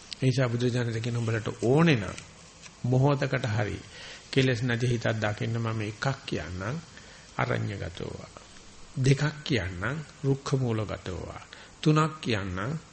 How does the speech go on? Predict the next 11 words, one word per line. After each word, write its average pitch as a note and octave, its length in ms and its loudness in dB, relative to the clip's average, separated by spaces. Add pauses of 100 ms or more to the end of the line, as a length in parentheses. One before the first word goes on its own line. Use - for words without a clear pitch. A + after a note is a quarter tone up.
(120)
ශුන්‍යාගාරගතෝවා. A#2 1300 -2 (440)
මෙතන B2+ 260 0
මේ B2+ 140 0
ශූන්‍යාගාරය A#2+ 640 2
කියලා A2+ 220 -2
කියන්නේ C#3+ 280 -2
කාමයෙන් A#2 720 0
තොර. G#2 220 -4 (2500)
පංච B2+ 340 0
නීවරණයන්ගෙන් A#2+ 840 4
තොර. B2 220 2